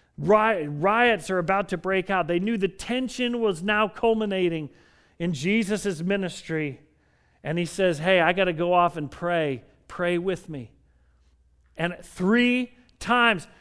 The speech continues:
after the first time, Jesus comes back, his disciples are asleep. Maybe that little too much wine at the Passover meal. It was a big celebration. I don't know what it is, but they, every time Jesus went off to pray,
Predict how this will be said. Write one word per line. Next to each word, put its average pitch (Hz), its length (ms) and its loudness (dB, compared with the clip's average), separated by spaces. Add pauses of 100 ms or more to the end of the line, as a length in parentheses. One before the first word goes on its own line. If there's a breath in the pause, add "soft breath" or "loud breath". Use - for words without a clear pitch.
after 220 260 6
the 208 120 0
first 233 340 0
time, 226 260 2
Jesus 226 360 -2
comes 220 240 -4
back, 214 260 4
his 208 140 0
disciples 196 640 0
are 202 100 -2
asleep. 208 520 -6 (440 soft breath)
Maybe 226 280 0
that 220 200 8
little 214 180 4
too 226 220 0
much 220 240 0
wine 208 380 2
at 214 80 -4
the 196 80 -8
Passover 196 560 0
meal. 240 540 2 (400 loud breath)
It 165 80 -2
was 156 120 -2
a 156 40 -4
big 185 200 4
celebration. 240 1200 4 (340 soft breath)
I 165 80 4
don't 233 100 2
know 240 100 6
what 226 180 6
it 226 120 6
is, 240 340 8
but 185 180 0
they, 185 200 2
every 190 340 0
time 220 340 -2
Jesus 208 480 -4
went 196 160 -2
off 185 240 2
to - 80 -12
pray, 160 580 2